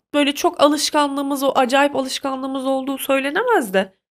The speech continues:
elimize aldıkça okumaya çalışırız." Ya abi, küçük kardeşimin eline bir kitap veriyorum. Bir yıl boyunca komodinin üstünde o kitap duruyor. Demişti ki bana,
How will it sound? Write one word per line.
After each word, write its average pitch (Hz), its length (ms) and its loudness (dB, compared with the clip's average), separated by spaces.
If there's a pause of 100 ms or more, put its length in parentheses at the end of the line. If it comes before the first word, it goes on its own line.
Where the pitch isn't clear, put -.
(260)
elimize 349 380 4
aldıkça 294 400 2
okumaya 269 300 -6
çalışırız." 233 600 -6
Ya 247 120 0
abi, 262 680 -2
küçük - 340 -10
kardeşimin 311 720 -2
eline 330 520 -2
bir 320 120 -6
kitap - 380 -2
veriyorum. 285 500 -2
Bir 381 140 6
yıl 359 200 6
boyunca 320 540 -2 (400)
komodinin 320 640 2
üstünde - 400 -2
o 349 100 2
kitap - 400 -4
duruyor. 381 360 2 (500)
Demişti 294 360 -4
ki 202 140 -10
bana, 208 320 -4